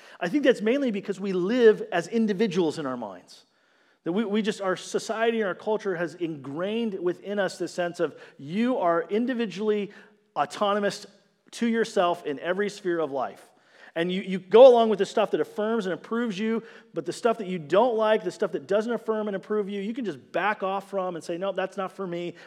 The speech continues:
I got my own identity, and I can perform it out however I like." And this is seeped into the church as well. We think of ourselves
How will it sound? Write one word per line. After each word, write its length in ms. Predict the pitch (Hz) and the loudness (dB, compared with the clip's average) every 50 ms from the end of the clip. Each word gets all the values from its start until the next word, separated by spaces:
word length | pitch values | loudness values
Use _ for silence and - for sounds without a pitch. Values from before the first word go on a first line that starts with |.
| - | -8
I 100 | - 175 | -6 0
got 160 | 180 226 208 196 | 4 4 4 4
my 140 | 185 160 | 4 6
own 160 | 175 202 220 220 | 6 6 8 8
identity, 640 | 214 208 175 180 190 190 190 185 185 180 180 170 180 - - - | 6 6 6 4 4 4 6 6 6 6 6 4 0 -6 -6 -2
and 80 | 147 | 0
I 60 | 175 | 0
can 100 | - 190 | 0 0
perform 400 | 165 143 - - - 208 208 208 | -4 -6 -6 -2 0 2 2 2
it 80 | 208 190 | 2 2
out 180 | 180 180 175 160 | 2 2 0 0
however 320 | - 175 170 170 175 165 | 0 0 0 2 2 2
I 80 | 156 151 | 0 0
like." 480 | 147 156 170 165 147 113 - - - - _ _ _ - - - - | 0 -2 0 0 0 -2 -4 -10 -20 -20 _ _ _ -20 -20 -8 -4
And 160 | - 190 202 | -2 2 2
this 220 | 208 196 202 - 220 | 2 2 0 -2 -4
is 80 | 185 | -6
seeped 320 | - - - 269 233 240 - | -4 -2 -2 -2 -2 -2 -2
into 220 | 233 254 247 233 | -2 -2 0 0
the 100 | 185 175 | 0 -2
church 340 | - - - 247 226 220 - | -2 -2 -2 -2 -2 -2 -2
as 140 | 190 170 175 | -4 -6 -6
well. 360 | 170 220 247 254 240 190 160 | -6 -6 -4 -2 -2 -2 -2
We 140 | 165 185 196 | -4 -6 -6
think 300 | - - 262 269 226 294 | -8 -8 -8 -6 -6 -4
of 80 | 254 | -4
ourselves 500 | 233 214 - - - 175 175 180 170 147 | -4 -4 -4 -4 -4 -4 -4 -4 -6 -8